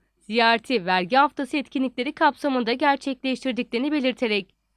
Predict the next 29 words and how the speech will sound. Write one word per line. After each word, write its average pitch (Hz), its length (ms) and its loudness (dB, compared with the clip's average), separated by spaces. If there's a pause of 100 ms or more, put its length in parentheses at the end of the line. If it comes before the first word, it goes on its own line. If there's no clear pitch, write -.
(240)
verginin 262 480 2
önemini 285 400 0
çocuklarımıza 254 680 0
aşılamak 262 520 0
için 233 420 -2
orta 196 380 -2
ve 247 120 2
lise 208 240 -8
olmak 226 400 -2
üzere 196 360 -2 (320)
on 269 180 0
sekiz 285 340 -4
okulumuzda 262 840 -2
öğrencilerimize 269 880 0
seminerler 277 720 0
vermeye 277 400 2
devam 214 360 -2
ediyoruz. 214 420 -6 (560)
Ziyaretlerimiz 233 840 0
kapsamında 226 760 0 (340)
geçtiğimiz 262 600 0
yıl 269 160 0
kurumlar 262 480 2
vergisinde 262 600 2
ilk 294 220 -2
onda 269 240 2
yer 254 120 4
alan 233 300 4
ve 202 180 0